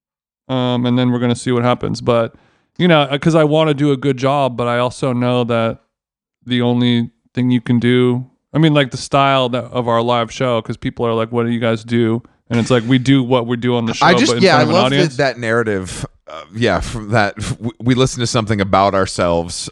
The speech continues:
Speaker 2: uh, that was a kind of a recap of the Melbourne show, and it was,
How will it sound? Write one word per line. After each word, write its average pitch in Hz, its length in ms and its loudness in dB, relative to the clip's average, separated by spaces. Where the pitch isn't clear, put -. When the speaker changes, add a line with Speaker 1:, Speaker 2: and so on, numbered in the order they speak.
Speaker 2:
uh, 82 500 -4
that 92 160 0
was 92 160 -2
a 87 280 0
kind 110 160 -2
of 87 80 0
a - 20 2
recap 92 720 2
of 87 140 -6
the 92 80 -4
Melbourne 92 360 0
show, 80 540 0
and 95 140 -4
it 98 60 -2
was, 95 240 -2